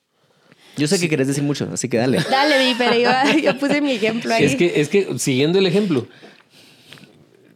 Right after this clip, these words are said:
Speaker 2: no sé si alguien, supongo que sí hay gente que sí, em, que alguien podría decir, "Es que qué injusto que la mujer a la hora del embarazo,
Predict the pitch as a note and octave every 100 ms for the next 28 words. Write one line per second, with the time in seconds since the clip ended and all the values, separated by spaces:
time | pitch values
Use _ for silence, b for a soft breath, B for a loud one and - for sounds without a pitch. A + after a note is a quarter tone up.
0 | _ _ - C3 C3 C#3+ E3+ E3 E3+ F3+
1 | - A2+ B - - - G#2 - C#3 D#3
2 | C#3+ A2 - C#3 A#2+ C#3 C3+ A#2 - D#3
3 | F4+ B B B B B - C3 A#2+ A2
4 | G#2 G2 - C3 A#2+ D#3 C#3 A#2+ B2+ C3
5 | A#2+ C#3+ C#3 D#3 C#3 D#3+ D#3+ E3+ G3 A3+
6 | A3 G#3 - C3 A#2 A#2 - C#3 - -
7 | _ B2 G#2 G2+ B2 D3 A#2 G2 G#2 G2+
8 | B2+ C3 A#2 C#3